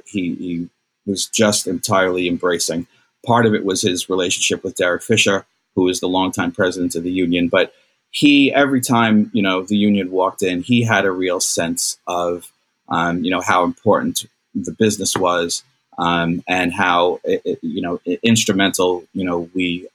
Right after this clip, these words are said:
have been and could be to players' careers and their livelihoods going forward. Always just, just elegant and, you know, smiling and genuine and welcoming.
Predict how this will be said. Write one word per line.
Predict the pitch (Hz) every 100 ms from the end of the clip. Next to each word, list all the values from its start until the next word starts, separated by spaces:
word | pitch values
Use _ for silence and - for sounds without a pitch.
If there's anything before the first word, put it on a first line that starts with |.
| -
have | 90 85 82
been | 85 85
and | 85 87
could | 92 80
be | 82
to | - - 82 80 -
players' | - 85 82 78
careers | - 80 80 80 -
and | 80
their | 80
livelihoods | 78 80 78 78 78 71 -
going | 76 76 76
forward. | - 78 82 _ _ _
Always | - 117 117 104 -
just, | 104 95 - - _ _ _ _ -
just | 98 - -
elegant | 104 104 95 95 90 - - -
and, | 87 90 87 85 -
you | 95
know, | 87 85 -
smiling | - - 107 101 104 95 92 87 -
and | 85 82
genuine | - 92 90 87 82 82 82
and | 80 78
welcoming. | 80 82 78 76